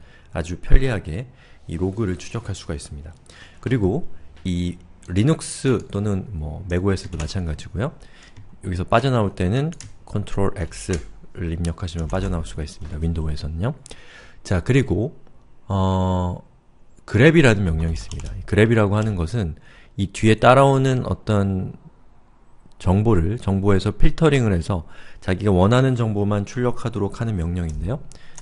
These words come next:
자, 요렇게 하고서 자, 그랩이라고 한 다음에 어, 파일이라고 이렇게 적어주게 되면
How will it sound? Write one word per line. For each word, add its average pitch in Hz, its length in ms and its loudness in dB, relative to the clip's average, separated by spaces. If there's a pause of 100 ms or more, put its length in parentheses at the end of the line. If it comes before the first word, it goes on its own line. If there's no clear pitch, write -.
자, 85 160 -10
요렇게 95 440 -4
하고서 107 460 -4 (680)
자, - 180 -8
그랩이라고 92 720 2
한 104 160 -2
다음에 98 600 -2 (640)
어, 82 760 -2 (2500)
파일이라고 135 640 2
이렇게 85 220 -2
적어주게 90 420 2
되면 80 480 -2